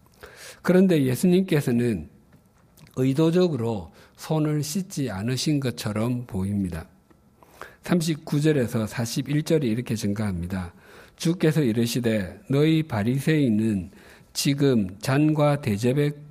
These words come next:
겉, 겉은 깨끗이 하나 너희 속에는 탐욕과 악독이 가득하도다. 어리석은 자들아, 겉을 만드신 이가 속도 만들지 아니하셨느냐?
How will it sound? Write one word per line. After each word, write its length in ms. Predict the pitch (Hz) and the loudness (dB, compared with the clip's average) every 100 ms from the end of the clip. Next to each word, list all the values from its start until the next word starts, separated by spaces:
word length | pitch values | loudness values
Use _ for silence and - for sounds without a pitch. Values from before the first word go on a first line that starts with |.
| - | -8
겉, 240 | - 143 - - - _ | -2 -2 -4 -20 -20 _
겉은 640 | - 160 165 - 156 117 - | 0 0 0 -2 0 0 0
깨끗이 580 | 110 110 147 - 131 | -6 -2 -4 -2 -2
하나 400 | 113 110 98 87 - - - - - | 0 0 0 -2 -8 -20 -20 -20 -2
너희 320 | 135 160 151 | 2 4 2
속에는 680 | 135 165 170 123 113 110 98 | 2 0 2 2 4 2 -2
탐욕과 760 | - 131 135 135 - 131 131 135 | -4 0 0 0 -2 0 0 -2
악독이 580 | 131 - 156 147 135 | -8 -2 0 0 -2
가득하도다. 880 | 131 92 90 101 123 117 107 95 85 - - - - | -2 -4 -4 -4 -4 -2 -2 -2 -4 -12 -20 -20 -6
어리석은 600 | 110 139 147 165 165 135 | 0 2 4 4 4 2
자들아, 540 | 117 110 107 104 85 - | 0 0 0 0 -4 -4
겉을 420 | - 156 - 165 | -2 -2 2 2
만드신 640 | 135 104 104 113 - 127 | 2 2 0 -2 0 0
이가 440 | 107 101 98 90 - - - | 0 -2 -4 -4 -8 -20 -20
속도 560 | - 170 165 - 127 117 | -6 -4 -4 -4 0 2
만들지 680 | 101 101 110 135 131 120 98 | 2 0 2 2 2 -2 -2
아니하셨느냐? 920 | 92 101 117 117 127 110 101 95 85 | -2 0 0 0 0 2 0 -2 -6